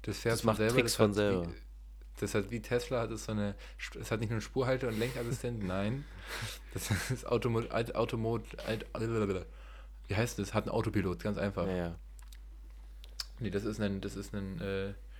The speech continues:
Speaker 1: schniekes Teil, du. Aber apropos, apropos, ähm, Lorenz, jetzt mal was anderes. Wir haben ja, wir haben ja eine kleine, eine kleine Freundesgruppe oder Bekanntengruppe, wie du es nennen möchtest. Und da hören ja auch ein paar zu aus Stuttgart. Und
Speaker 2: Ja.
Speaker 1: einer von denen ist der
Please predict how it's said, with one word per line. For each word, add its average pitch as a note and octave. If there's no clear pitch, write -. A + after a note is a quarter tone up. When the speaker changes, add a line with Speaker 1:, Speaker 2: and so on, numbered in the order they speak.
Speaker 1:
schniekes A2
Teil, G#2+
du. G2
Aber A2+
apropos, A#2+
apropos, A2
ähm, G2
Lorenz, A2+
jetzt G#2+
mal G#2+
was F#2+
anderes. A2
Wir A2
haben B2+
ja, A#2
wir G#2
haben A#2
ja A2+
eine G#2+
kleine, G2+
eine F#2+
kleine G2+
Freundesgruppe G2+
oder G2
Bekanntengruppe, G2+
wie F#2+
du F#2+
es F2
nennen F#2
möchtest. F#2+
Und A#2
da G#2+
hören A2
ja G#2+
auch F2+
ein G2
paar F#2+
zu F2+
aus F#2
Stuttgart. F2
Und -
Speaker 2:
Ja. -
Speaker 1:
einer G#2
von A2
denen G#2+
ist -
der G2